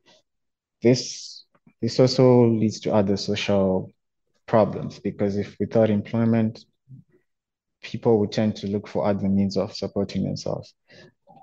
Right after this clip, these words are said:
And in terms of criminal justice, Black people are one of the minorities in Canada,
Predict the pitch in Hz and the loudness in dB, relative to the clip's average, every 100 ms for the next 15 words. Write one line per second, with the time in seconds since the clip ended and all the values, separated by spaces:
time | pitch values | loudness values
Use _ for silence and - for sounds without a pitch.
0 | _ 113 110 110 107 104 95 - _ _ | _ 0 2 4 4 4 0 -8 _ _
1 | - 113 110 120 117 113 101 101 - 127 | -2 -2 2 2 2 2 0 -2 -4 0
2 | 127 101 95 98 - 98 101 - - _ | 0 0 -4 -8 -8 -10 -8 -10 -14 _
3 | _ _ _ 113 120 - 127 123 113 104 | _ _ _ 2 2 2 2 4 6 6
4 | 101 101 98 104 107 - 101 101 98 104 | 4 2 2 2 0 0 2 4 4 2
5 | 104 92 - 95 95 92 101 98 92 101 | 0 -4 -8 -6 -4 -2 -2 0 -2 -4